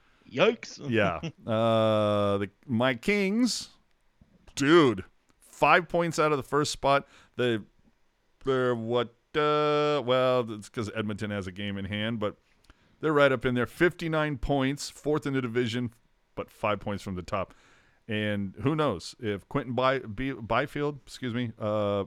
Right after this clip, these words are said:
Speaker 2: puts some shit together? Who knows? Uh, the Ian Hair bet. Uh, I think his quaff is safe.
Speaker 1: Yep.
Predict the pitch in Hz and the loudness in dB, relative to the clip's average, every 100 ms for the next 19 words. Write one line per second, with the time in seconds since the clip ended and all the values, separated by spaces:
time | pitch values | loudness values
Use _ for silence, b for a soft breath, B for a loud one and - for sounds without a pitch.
0 | - 131 117 117 113 110 113 113 107 110 | -4 -6 -4 -6 -6 -8 -4 -2 0 -2
1 | 98 73 - B B B - 120 131 131 | -4 -8 -16 B B B 0 4 6 6
2 | 127 123 165 208 196 147 185 127 113 - | 4 2 -2 0 2 4 4 4 0 0
3 | _ 120 123 123 117 117 190 190 156 - | _ 2 4 4 4 2 -2 -4 -6 0
4 | 143 139 - 113 - 117 165 - - _ | 2 2 0 -6 -2 -2 -2 -8 -20 _
5 | _ _ _ _ _ _ _ 127 | _ _ _ _ _ _ _ 0